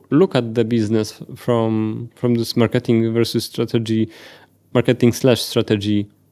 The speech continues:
perspective, in a way to be able to answer the question, what to do with it.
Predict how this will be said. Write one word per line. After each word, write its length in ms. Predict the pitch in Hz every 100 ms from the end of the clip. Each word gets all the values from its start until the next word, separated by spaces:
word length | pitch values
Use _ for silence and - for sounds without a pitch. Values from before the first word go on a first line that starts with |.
| _ _ _ _
perspective, 680 | 110 - 220 226 107 160 - _ _ _ _
in 140 | 127 131
a 100 | 131
way 320 | 143 143 139
to 200 | 139 135
be 160 | 127 131
able 300 | 127 127 123
to 160 | 135
answer 240 | 131 120 123
the 140 | 123
question, 480 | - 127 - 131 120 -
what 300 | 143 160 -
to 200 | - 131
do 140 | 117
with 160 | 104 95
it. 240 | 87 -